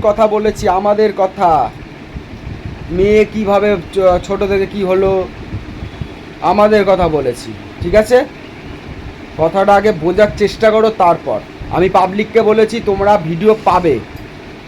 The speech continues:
আমা-, আমাদের কিভাবে কি হয়েছে, আমরা কেন ভাড়া বাড়িতে থাকি, আমি তোমাদের ভিডিওতে টোটালটাই জানাবো।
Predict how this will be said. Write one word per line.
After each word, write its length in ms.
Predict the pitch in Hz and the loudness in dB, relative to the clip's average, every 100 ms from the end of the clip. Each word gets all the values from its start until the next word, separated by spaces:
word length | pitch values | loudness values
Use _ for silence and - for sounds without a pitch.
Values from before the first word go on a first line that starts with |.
| - | -6
আমা-, 320 | 147 170 196 | -2 2 2
আমাদের 400 | 180 196 202 214 - | 2 2 2 2 0
কিভাবে 440 | 208 196 202 214 196 | -4 0 2 2 0
কি 140 | 196 202 | -4 -2
হয়েছে, 400 | 175 190 - 196 | 0 0 0 0
আমরা 200 | 180 190 | 0 0
কেন 320 | 190 185 220 | 0 0 2
ভাড়া 240 | 185 180 | 4 4
বাড়িতে 300 | 180 175 180 | 4 2 -4
থাকি, 380 | 165 160 156 185 160 - - | -4 -4 -4 -8 -10 -16 -10
আমি 180 | - 170 | -4 -2
তোমাদের 400 | 170 185 190 208 | 0 0 2 2
ভিডিওতে 540 | 160 165 190 196 240 277 - - - - | 0 0 2 4 2 2 -8 -18 -4 4
টোটালটাই 540 | 240 269 254 254 233 | 6 6 6 4 4
জানাবো। 360 | 185 160 120 | 4 2 -2